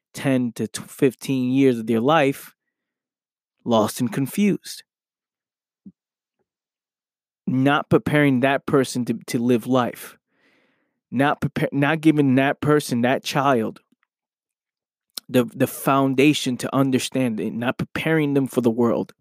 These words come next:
properly, right? Now, where the, uh, you, do you blame the parents for everything? At some point, you're gonna have to take responsibility from, for your own existence, right? But that's the foundation.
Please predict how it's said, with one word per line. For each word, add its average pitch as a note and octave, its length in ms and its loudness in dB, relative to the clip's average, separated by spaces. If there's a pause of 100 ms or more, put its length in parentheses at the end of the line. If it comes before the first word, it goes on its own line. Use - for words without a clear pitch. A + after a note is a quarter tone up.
properly, - 560 -4
right? C3 340 0 (840)
Now, B2 460 2 (1000)
where B2 180 6
the, A2 280 0
uh, - 20 -2 (160)
you, B2 220 -8
do A#2+ 200 -8
you A#2 120 2
blame A2+ 320 0
the C3+ 80 4
parents D#3 480 -2
for F3+ 180 0
everything? G3+ 480 2 (220)
At - 120 -4
some D#3 300 0
point, C#3 300 2
you're A#2+ 120 2
gonna A#2 180 4
have A2+ 200 0
to A2 80 -10
take G#2+ 220 0
responsibility A#2 680 -2
from, A2+ 360 -2
for - 160 -2
your A2 180 4
own A2 200 2
existence, A#2 520 2
right? B2 300 2
But A#2 120 2
that's D3+ 300 -2
the C3+ 100 0
foundation. A#2+ 800 0